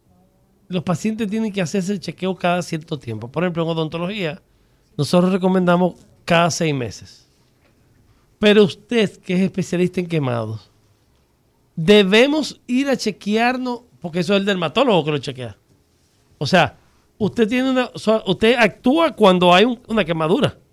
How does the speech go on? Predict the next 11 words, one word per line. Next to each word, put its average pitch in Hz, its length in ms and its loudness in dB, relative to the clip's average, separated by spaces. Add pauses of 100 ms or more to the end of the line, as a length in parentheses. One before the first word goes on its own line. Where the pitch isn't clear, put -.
(340)
solamente, 240 680 0
o 165 180 0
también 190 440 2
tiene 226 140 -4
una 220 160 -4
consulta 226 640 -4 (680)
para, 170 800 6
eh, 165 200 -4
whatever, 170 440 2
o 139 40 -2
sea. 147 220 -4